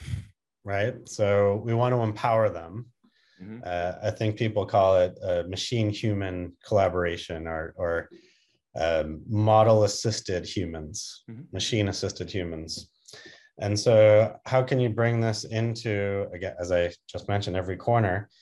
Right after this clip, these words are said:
Speaker 1: It is to, first of all, train everyone, uh, get them educated on, on how to bring machine learning into their workflow. I think that's really the key, is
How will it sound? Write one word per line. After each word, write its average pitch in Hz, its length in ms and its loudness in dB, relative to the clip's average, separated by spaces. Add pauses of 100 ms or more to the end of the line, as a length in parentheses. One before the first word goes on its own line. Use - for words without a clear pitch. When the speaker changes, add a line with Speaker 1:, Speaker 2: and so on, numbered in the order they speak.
(360)
Speaker 1:
It 95 360 -4
is 101 380 -2
to, 101 720 -2 (180)
first 113 260 -2
of 107 80 -4
all, 101 180 4
train 110 380 0
everyone, 95 520 -2 (1500)
uh, 85 140 -4
get 98 200 -2
them 95 160 -4
educated 98 480 0
on, 87 380 -2
on 90 120 -6
how 95 280 0
to 90 300 -2 (100)
bring 110 520 2 (200)
machine 101 340 -4
learning 92 300 -2
into 110 400 0
their 92 420 2
workflow. 90 580 -4 (600)
I 95 40 -4
think 113 140 4
that's 113 200 2
really 107 200 4
the 85 80 -6
key, 82 320 -6
is 80 300 -12